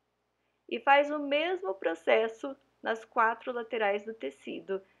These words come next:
sempre direito com direito do tecido, rente na lateral, costurando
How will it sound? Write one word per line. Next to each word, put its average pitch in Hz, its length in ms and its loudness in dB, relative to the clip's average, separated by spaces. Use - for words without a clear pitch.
sempre 214 760 -2
direito 233 580 -2
com 285 300 0
direito 269 380 -4
do 214 100 -14
tecido, 208 600 -6
rente 247 520 -8
na 226 100 -4
lateral, 185 680 -2
costurando 262 840 2